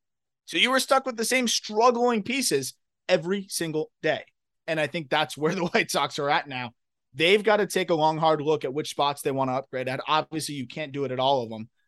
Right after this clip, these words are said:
but I think one of Grandal, they're gonna give Moncada another year, but I think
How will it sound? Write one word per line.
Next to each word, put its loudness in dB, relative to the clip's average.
but 0
I -2
think -4
one 4
of 2
Grandal, 2
they're -6
gonna -4
give -2
Moncada -4
another -6
year, -6
but -4
I -8
think -12